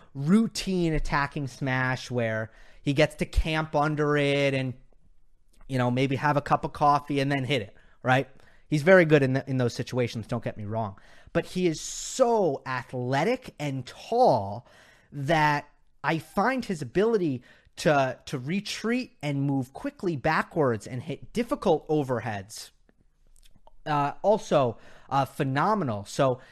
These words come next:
if I'm talking about some of the most difficult players to lob, Tsitsipas is right up there for me. And because the overhead is a,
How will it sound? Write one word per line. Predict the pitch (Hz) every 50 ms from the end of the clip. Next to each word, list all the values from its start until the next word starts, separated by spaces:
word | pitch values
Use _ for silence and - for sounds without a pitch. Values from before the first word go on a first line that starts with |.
| - - - -
if | 139 -
I'm | 196 226 262
talking | - 254 240 185 202
about | 185 165 156 147 -
some | - 175 156
of | 147
the | 139
most | 135 131 127 - - _
difficult | - 269 262 - 254 240 - - 165 139 -
players | - - - 190 196 185 170 156 - -
to | - - 123
lob, | 107 104 104 120 143 175 170 147 113 101 101 - - - - - - - _ _ _ _ _ _ _ _ _ _ -
Tsitsipas | - 233 269 240 - 233 - - - 147 131 117 110 - - - - -
is | 143 139 127 107 98 104
right | 104 104 107 127 170 240 240 202
up | 185 185 - -
there | - 151 127 113 107
for | - - 120 107
me. | 113 110 95 95 - - - - - -
And | - 170 175 156
because | 185 165 - - 233 247 202 -
the | 208 180 -
overhead | 175 220 233 185 214 202 160 170 170 147 139 135 -
is | - 151 139 123
a, | 147 135 127 123 120 120 117